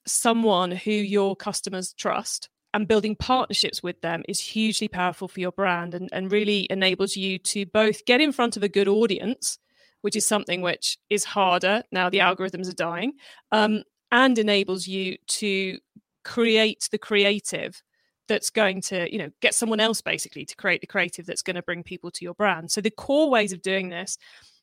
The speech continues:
you've got affiliate marketing, which is kind of a body of people who are out there ready to promote your brand in return for a commission. Got the influencer me-, not networks, so, um, finding people who will promote your business. You've got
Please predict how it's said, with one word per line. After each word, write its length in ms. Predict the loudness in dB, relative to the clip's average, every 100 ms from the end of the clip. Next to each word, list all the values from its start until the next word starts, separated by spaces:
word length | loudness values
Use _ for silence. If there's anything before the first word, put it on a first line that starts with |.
| -6
you've 120 | 4
got 140 | 4
affiliate 420 | 6 4 6 6 4
marketing, 600 | 2 0 2 4 4 4
which 300 | 0 0 0
is 160 | 0
kind 160 | 0 0
of 40 |
a 120 | 0 2
body 340 | 2 4 4
of 100 | 0
people 360 | 0 -2 -2 -2
who 100 | 0
are 100 | 2
out 220 | 2 0
there 140 | -4
ready 340 | 0 0 0 -4
to 220 | -6 -6
promote 320 | -6 -2 -2
your 180 | 0 -2
brand 320 | 0 0 0
in 100 | -4
return 340 | -6 -4 -6 -6
for 180 | -6
a 60 | -6
commission. 420 | -6 -6 -2 -2 -4 -12 -20 -20 _ _
Got 180 | 0 2
the 160 | 2 0
influencer 500 | -2 -2 0 2 0
me-, 100 | -2 -2
not 240 | 0 -2 -2 _
networks, 800 | -4 -2 0 2 2 0 -2 -2 0
so, 480 | 0 0 0 -2 -4
um, 240 | -6 -4
finding 380 | 0 0 0 -2
people 260 | -2 -2
who 140 | -2 -2
will 80 | -4
promote 300 | -6 -6 -4
your 100 | 0
business. 440 | 2 4 2 0 -8 -16 -8
You've 100 |
got 100 | -6